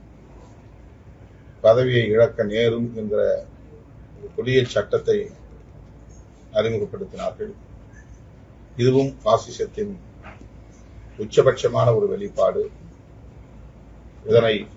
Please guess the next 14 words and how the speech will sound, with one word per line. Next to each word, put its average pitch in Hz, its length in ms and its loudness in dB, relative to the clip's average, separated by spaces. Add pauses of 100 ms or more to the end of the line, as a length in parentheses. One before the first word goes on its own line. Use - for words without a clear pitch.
(480)
மிக 104 220 -2
கடுமையாக 120 520 2
எதிர்க்கட்சிகள் 110 640 -4 (600)
எதிர்த்ததன் 110 540 -2
விளைவாக 107 460 2
இன்றைக்கு 95 320 -12
நாடாளுமன்ற 98 680 0
கூட்டு 104 260 -16
நடவடிக்கை 98 480 -8
குழுவுக்கு - 580 -12 (960)
பாஜக 101 500 4
ஒன்றிய 98 360 -2
அரசு 98 460 -4
அனுப்பியிருக்கிறது. 95 800 -10